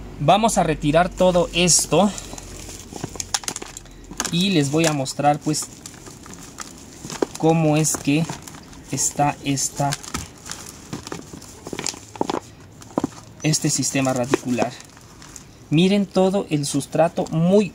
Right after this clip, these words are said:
húmedo, jardineros, totalmente húmedo, muy húmedo. Entonces acá también un dato,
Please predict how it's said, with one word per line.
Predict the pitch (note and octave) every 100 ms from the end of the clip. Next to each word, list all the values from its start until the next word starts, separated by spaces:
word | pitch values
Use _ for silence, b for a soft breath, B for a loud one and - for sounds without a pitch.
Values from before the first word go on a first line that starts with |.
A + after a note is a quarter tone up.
| -
húmedo, | G3 G3+ F#3 C#3 C3
jardineros, | - C#3+ A#2 C3 C3 C3+
totalmente | - D#3+ - G#3+ A3 A3 G#3+ - - -
húmedo, | F#3+ D3 G#2 G2+ F#2 - -
muy | E3+ G3 -
húmedo. | E3 D#3 B2+ A2 - B B B B B -
Entonces | F#3 G#3 G#3 A3+ -
acá | C#3 E3+ F3
también | D#3+ E3 E3+
un | E3 D#3+ D3
dato, | D3+ F3+ - D#3+